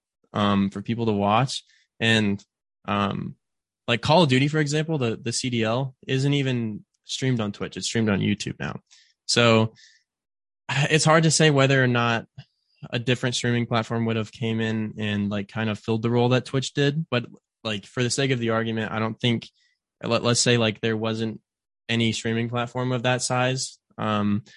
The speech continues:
I definitely don't think that it would have experienced the same growth. Um, and it wouldn't be near what it is today.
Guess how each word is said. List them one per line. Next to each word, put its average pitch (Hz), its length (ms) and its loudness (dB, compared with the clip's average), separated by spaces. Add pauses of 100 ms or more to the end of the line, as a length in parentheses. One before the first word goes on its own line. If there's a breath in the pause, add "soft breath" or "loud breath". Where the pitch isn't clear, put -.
(320 soft breath)
I 117 80 4
definitely 120 400 4
don't 113 320 4
think 107 260 2
that 104 140 2
it 101 80 0
would 107 120 2
have 107 140 0
experienced 110 460 -2
the 120 60 -8
same 127 280 -2
growth. 127 400 -2 (640)
Um, 104 580 -4 (160)
and 113 100 -2
it 113 40 2
wouldn't 113 220 2
be 110 100 4
near 104 320 4
what 107 140 4
it 104 80 0
is 104 180 -2
today. 104 440 -2